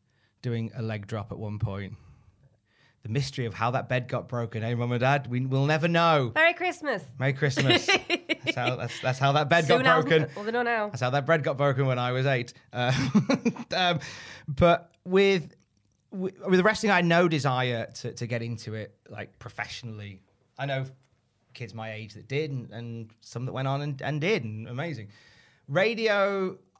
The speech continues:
Speaker 1: I was, I was keen to do almost from the off.
Speaker 2: When was that? When did you realise that was what you wanted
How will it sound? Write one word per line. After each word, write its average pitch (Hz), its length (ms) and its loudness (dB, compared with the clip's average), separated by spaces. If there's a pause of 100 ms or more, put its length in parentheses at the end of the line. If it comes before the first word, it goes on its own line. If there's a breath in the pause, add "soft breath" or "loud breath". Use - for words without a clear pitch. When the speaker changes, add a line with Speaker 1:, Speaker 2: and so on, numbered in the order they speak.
Speaker 1:
I 160 240 0
was, 147 220 -4 (280)
I 143 200 0
was 147 180 0
keen 156 420 0
to 135 100 -2
do 101 360 -6 (320)
almost 139 560 -2
from 123 180 -6
the 110 120 -6
off. 95 440 -16
Speaker 2:
When 233 220 0
was 226 180 -2
that? 208 240 -2
When 196 140 -6
did 190 100 -10
you 190 140 -10
realise 175 420 -4
that 156 140 -8
was 160 100 -12
what 156 140 -12
you 160 100 -12
wanted - 340 -14